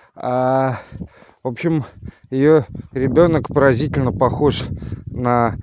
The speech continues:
нынешнего <clears throat> нацлидера,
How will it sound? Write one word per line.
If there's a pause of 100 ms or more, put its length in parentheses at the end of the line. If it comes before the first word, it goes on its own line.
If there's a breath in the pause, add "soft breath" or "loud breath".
(280 loud breath)
нынешнего (240)
<clears throat>
нацлидера,